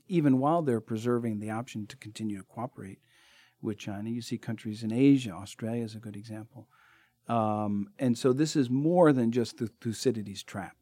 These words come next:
I believe. And I, and I hope that we can work through that, because I think if we, if the conclusion in China is it's just the Thucydides trap, I think, uh,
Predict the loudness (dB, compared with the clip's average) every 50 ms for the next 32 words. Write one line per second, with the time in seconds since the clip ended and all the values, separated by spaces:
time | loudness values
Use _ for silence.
0 | _ _ -2 2 4 4 4 4 2 -2 -6 -12 -18 -20 -20 -16 -10 -6 -6 -4
1 | -4 -4 -6 -6 -10 -12 _ _ -8 -6 -4 -4 -4 -4 -6 -4 0 2 2 2
2 | 2 _ -8 -8 -4 -4 -4 -4 -4 -4 -6 -6 -6 -8 -10 _ _ -20 -20 -20
3 | -20 _ _ _ 6 8 10 10 10 6 2 4 6 8 8 8 4 -2 -8 -14
4 | _ _ -8 -4 -2 -2 0 0 -2 0 0 0 0 0 -2 -6 -4 -2 0 0
5 | 0 0 -2 -4 -6 -12 _ _ _ _ _ _ _ _ -16 -12 -12 -8 -6 -4
6 | 2 6 6 6 8 6 4 4 2 0 -2 -2 -2 -2 -4 -6 -10 -12 -4 0
7 | 0 0 0 -2 -8 -12 -12 -12 -10 -2 -2 0 0 0 -4 -6 -8 -8 -10 -10
8 | -8 -8 -8 -8 -8 -10 -12 -12 -8 -6 -6 -6 -6 -8 _ -10 -8 -8 -8 -8
9 | -8 -8 -8 -10 -10 -12